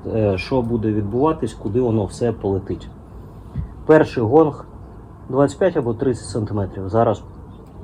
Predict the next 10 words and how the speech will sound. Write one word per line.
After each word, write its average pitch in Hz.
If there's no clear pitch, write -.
пробуємо. 104
По 156
центрах. 101
Влучання. 107
Влучання, 170
але 123
бачу, 143
що 127
влучання 135
у 117